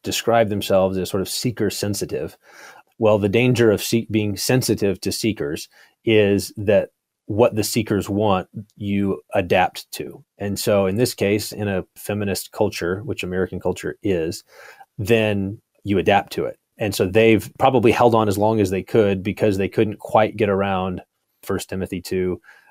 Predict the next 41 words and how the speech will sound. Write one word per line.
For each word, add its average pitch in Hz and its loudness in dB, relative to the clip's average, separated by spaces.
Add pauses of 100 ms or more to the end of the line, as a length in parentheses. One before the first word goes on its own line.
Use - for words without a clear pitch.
(180)
But 104 2
then 107 2
eventually 104 2 (160)
the 107 -6
pressure 117 4
builds 104 2
enough 104 -2
that 113 -6
you, 113 -2
you 120 0
start 127 2
doing 123 4
all 135 6
the 131 6
accommodations. 110 0
We 104 -8
need 113 -4
more 110 0
women 107 -2
up 101 -8
front 110 -6
reading 98 -8
scripture 104 0
in 107 -12
the 98 -6
worship 101 -6
service 101 -6
or 95 -6
doing 101 -6
the 101 -8
announcements 98 -10
or 92 -4 (300)
putting 127 2
women 113 0
in 104 -2
all 107 6
sorts - 0
of 98 -4
other 104 2
leadership 101 -2
positions 98 -6